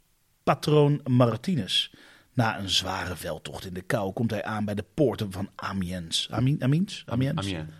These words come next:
Speaker 1: Amiens. Daar treft hij een bedelaar.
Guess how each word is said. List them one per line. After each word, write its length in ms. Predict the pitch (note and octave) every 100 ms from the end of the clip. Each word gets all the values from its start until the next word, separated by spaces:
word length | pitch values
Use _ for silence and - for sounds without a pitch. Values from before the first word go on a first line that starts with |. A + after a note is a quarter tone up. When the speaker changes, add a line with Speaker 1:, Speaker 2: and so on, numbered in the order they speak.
| -
Speaker 1:
Amiens. 320 | G#2 G#2 G2+ F2+ E2+ - _ _ _ _ _ _ _ _ -
Daar 320 | A#2 A2+ G2
treft 280 | F#2+ G#2+ F#2+
hij 240 | F#2+ F#2 -
een 160 | G2
bedelaar. 580 | E2+ F#2 D#2+ C#2+ G1+ -